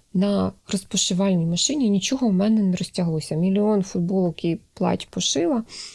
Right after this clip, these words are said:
Я не знаю, як це треба тягти, чи якось, може, прасуєте ви не так, як треба, що воно у вас витягується.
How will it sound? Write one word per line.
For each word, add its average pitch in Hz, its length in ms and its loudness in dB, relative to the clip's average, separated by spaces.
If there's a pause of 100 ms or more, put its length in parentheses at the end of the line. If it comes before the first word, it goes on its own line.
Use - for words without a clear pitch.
(260)
Я 196 80 4
не 202 120 4
знаю, 180 240 2
як 151 180 -2
це - 120 -12
треба 156 280 0
тягти, 254 600 -2
чи 165 440 -2 (520)
якось, 175 320 -2
може, 175 260 0
прасуєте 226 680 -2
ви 220 140 0
не 208 140 2
так, 202 240 -4
як 196 100 -8
треба, 190 340 0
що 180 200 -2
воно 180 200 2
у - 20 2
вас 170 240 -4
витягується. 160 600 -6